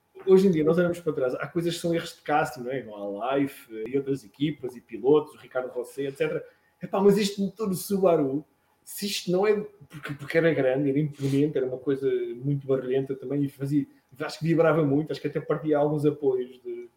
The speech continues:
do motor, mesmo ao ralenti, pá, isto, isto é delicioso. Mas, obviamente, a parte sentimental que me atraiu sempre à Colónia, até quando, quando, no final de,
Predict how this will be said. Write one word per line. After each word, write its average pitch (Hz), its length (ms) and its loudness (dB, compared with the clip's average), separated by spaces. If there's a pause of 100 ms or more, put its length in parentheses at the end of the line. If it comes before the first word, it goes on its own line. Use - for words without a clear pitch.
(360)
do 143 220 -2
motor, 131 580 -2 (100)
mesmo 175 280 2
ao 165 60 4
ralenti, 151 540 2 (1000)
pá, - 160 -4
isto, 143 220 -8
isto 190 240 -4
é 175 40 4
delicioso. 175 720 0 (320)
Mas, 160 140 -2
obviamente, 185 540 2 (600)
a - 80 -4
parte 175 300 2
sentimental 156 760 0
que 147 80 -6
me 143 80 2
atraiu 143 340 2
sempre 135 280 -6
à 135 40 2
Colónia, 123 640 -4 (640)
até - 120 -18
quando, 139 220 -2
quando, 135 460 -4
no 123 140 -6
final 131 360 4
de, 120 360 0